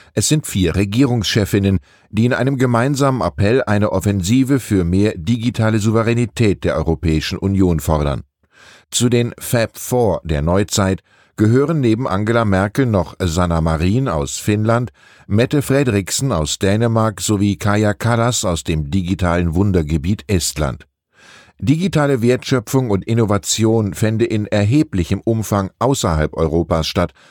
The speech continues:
warnen die vier im Brief an E-U-Kommissionschefin Ursula von der Leyen.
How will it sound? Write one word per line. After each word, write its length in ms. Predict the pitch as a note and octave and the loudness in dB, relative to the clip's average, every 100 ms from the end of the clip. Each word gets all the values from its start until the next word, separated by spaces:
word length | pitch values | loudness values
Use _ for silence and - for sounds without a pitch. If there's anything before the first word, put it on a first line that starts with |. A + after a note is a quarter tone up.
| - _ | -20 _
warnen 460 | F2 F2+ G#2 A#2 G#2 | 0 2 0 -2 -2
die 100 | E2 | -4
vier 340 | - G2+ G2+ | -4 -2 0
im 140 | F2 | -2
Brief 340 | D2 F#2 G2+ - | 0 2 2 -2
an 140 | E2+ | -4
E-U-Kommissionschefin 1300 | E2+ E2 - G2 - E2+ E2 - F2+ E2 - D2+ D#2+ D#2+ | -4 -4 -2 -2 -2 -2 0 0 0 0 -2 -2 -2 -2
Ursula 400 | F2+ D2+ D2+ D2 | -2 0 0 -2
von 180 | D#2+ D2+ | -2 -2
der 120 | F#2 | 0
Leyen. 320 | F2+ D#2 A#1 | 0 0 -4